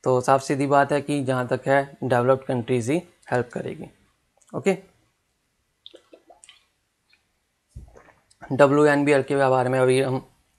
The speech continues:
आगे बात करेंगे, World Network of Biosphere Reserve। ओके, अब आगे चलते हैं, Man and Biosphere Reserve की क्या क्या स्ट्रेटजीज है और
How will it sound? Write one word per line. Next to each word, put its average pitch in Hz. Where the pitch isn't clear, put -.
आगे 151
बात 151
करेंगे, 156
World 139
Network 135
of 143
Biosphere 123
Reserve। 120
ओके, -
अब 143
आगे 156
चलते 165
हैं, 170
Man 151
and 165
Biosphere 156
Reserve 147
की 156
क्या 147
क्या 156
स्ट्रेटजीज 143
है 147
और 143